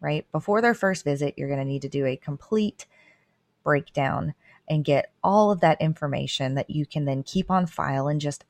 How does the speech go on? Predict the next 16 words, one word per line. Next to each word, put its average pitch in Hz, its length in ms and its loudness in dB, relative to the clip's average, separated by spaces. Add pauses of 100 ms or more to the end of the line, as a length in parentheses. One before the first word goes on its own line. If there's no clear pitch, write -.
update 160 480 0
every 147 300 -2
six - 360 -12
months. - 400 -10 (1300)
Uh, 151 260 2
existing 196 480 -2
patients 170 480 -2 (400)
that 160 100 2
have 165 140 4
been 156 160 4
seen, 202 500 2 (380)
uh, 160 260 4
six - 320 -2
months 185 380 4
or 156 400 4
sooner, 180 720 0